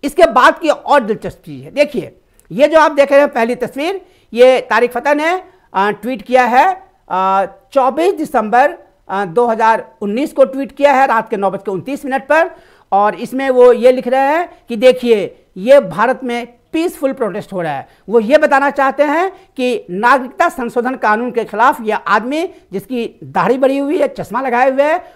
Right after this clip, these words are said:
और जालीदार टोपी पहना, पहने हुए, जाहिर है तारिक फतह कहना चाहते हैं कि वो एक धर्म विशेष का है।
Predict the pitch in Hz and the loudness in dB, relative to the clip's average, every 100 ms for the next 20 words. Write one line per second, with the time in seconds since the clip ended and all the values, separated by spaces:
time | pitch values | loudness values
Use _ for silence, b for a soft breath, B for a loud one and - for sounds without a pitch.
0 | - 196 170 196 208 208 202 - 240 311 | -6 -4 0 -2 0 0 0 2 0 2
1 | 277 262 277 247 202 240 277 277 277 - | 0 2 2 2 0 0 2 2 2 -2
2 | 196 254 294 254 277 370 B B 202 226 | -6 0 4 4 2 -2 B B -4 -2
3 | 233 240 247 220 220 220 - 294 320 392 | -4 -8 -6 -6 -4 -4 -4 -6 -6 -8
4 | _ _ 254 247 254 - _ 147 131 190 | _ _ -2 0 -2 -6 _ -20 -8 -6
5 | 269 247 - 175 208 254 - 214 147 | -4 -8 -16 -14 -4 -4 -4 -8 -12